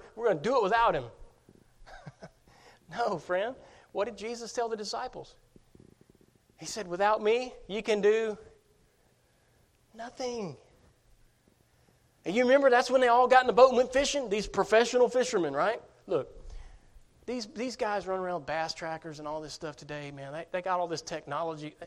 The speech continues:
Look, they didn't have nothing on the disciples. They knew where to go to find those fish.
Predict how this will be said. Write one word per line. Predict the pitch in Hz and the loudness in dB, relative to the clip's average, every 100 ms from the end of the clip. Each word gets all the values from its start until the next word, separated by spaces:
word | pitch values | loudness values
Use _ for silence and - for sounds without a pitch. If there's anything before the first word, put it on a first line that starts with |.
| 196 | -8
Look, | 160 - | -8 -6
they | 226 | -10
didn't | 302 | -8
have | 247 | -10
nothing | 247 240 233 | -8 -8 -6
on | 226 | -6
the | 208 | -6
disciples. | 214 233 254 262 262 - - - - - _ - | -8 -8 -10 -10 -16 -18 -20 -20 -20 -20 _ -10
They | 226 | -6
knew | 262 302 | -4 -4
where | 285 277 | -4 -4
to | 277 | -4
go | 269 269 | -4 -4
to | 277 | -6
find | 262 254 262 | -8 -6 -6
those | 269 - | -8 -8
fish. | - 294 294 - | -10 -10 -12 -20